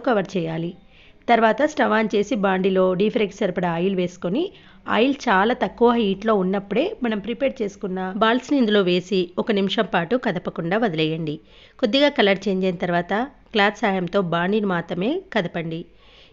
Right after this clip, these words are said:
ఈ కలర్లోకి వచ్చిన తర్వాత జలిగంట సాయంతో ఈ బాల్స్ను అటు ఇటు టర్న్ చేయండి. ఇక్కడ నేను బాల్స్ అన్నీ ఒకేసారి వేశాను కాబట్టి అవి సరిగ్గా పొంగలేవు, కానీ మీరు మాత్రం ఆయిల్ పట్టి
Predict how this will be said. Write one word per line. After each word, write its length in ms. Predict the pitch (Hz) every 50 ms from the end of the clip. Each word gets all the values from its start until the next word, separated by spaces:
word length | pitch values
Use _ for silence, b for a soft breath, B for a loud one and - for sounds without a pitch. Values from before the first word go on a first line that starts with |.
| b - 247
ఈ 20 | 262 254
కలర్లోకి 400 | 269 240 247 262 269 285 269 277 233
వచ్చిన 240 | 202 - - 226 185 175
తర్వాత 340 | 202 185 185 180 175 180 - 185 180 180 165 156
జలిగంట 360 | 196 190 196 208 220 214 196 202 -
సాయంతో 380 | 202 170 170 170 165 - 175 170 180 180 208 208
ఈ 20 | 196 165
బాల్స్ను 420 | 185 170 170 170 170 - 202 233 320 403 440 - 214
అటు 140 | 190 - 226 208 185
ఇటు 140 | 180 - 254 -
టర్న్ 240 | 302 240 196 165 -
చేయండి. 400 | 185 170 165 165 165 170 165 165 - - b b b b b b b b b b b -
ఇక్కడ 160 | 254 - 262 240 240 240
నేను 180 | 226 220 226 247 240 233 240 - 190 175
బాల్స్ 260 | 190 185 196 196 196 226
అన్నీ 200 | 185 196 208 226 226 196
ఒకేసారి 400 | 185 - 202 190 - 208 185 190 180
వేశాను 320 | 175 170 - 208 180 175 170 -
కాబట్టి 280 | 170 160 170 160 - 208 196
అవి 80 | 185 190 -
సరిగ్గా 300 | 180 175 165 165 208 202 208 208
పొంగలేవు, 380 | 170 165 170 175 190 190 185 185 -
కానీ 220 | 165 160 170 233 339 B B B B B B B - 233
మీరు 160 | 247 269 285 240 240
మాత్రం 300 | 208 190 185 196 202 196 202 190 190 - - - - 196 190
ఆయిల్ 260 | 202 208 214 214 208 208
పట్టి 260 | 190 175 - - 196